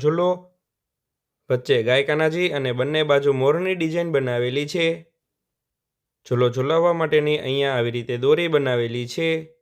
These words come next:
આ ઝૂલાની સાઇઝ બાર બાય બાર ઇંચ છે અને ખાટની સાઇઝ સાત બાય પાંચ ઇંચ છે અને મજબૂતાઈ માટે આના અંદર સ્ટીલના સ્ટ્રક્ચરનો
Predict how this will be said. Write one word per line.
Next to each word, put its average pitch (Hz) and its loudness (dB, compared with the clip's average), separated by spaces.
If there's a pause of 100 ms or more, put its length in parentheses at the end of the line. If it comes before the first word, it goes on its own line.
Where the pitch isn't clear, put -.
(840)
આ 131 0
ઝૂલાની 131 -2
સાઇઝ 160 4 (220)
બાર 131 2
બાય 127 0
બાર 147 2 (140)
ઇંચ 160 -8 (100)
છે 185 -2 (180)
અને 127 -4 (100)
ખાટની 139 -4
સાઇઝ 151 2 (200)
સાત 123 -4
બાય 123 2
પાંચ 160 0 (140)
ઇંચ 135 -6 (120)
છે 147 4 (420)
અને 123 -4 (200)
મજબૂતાઈ 165 0
માટે 147 2
આના 135 -2
અંદર 131 0 (300)
સ્ટીલના 165 0
સ્ટ્રક્ચરનો 170 0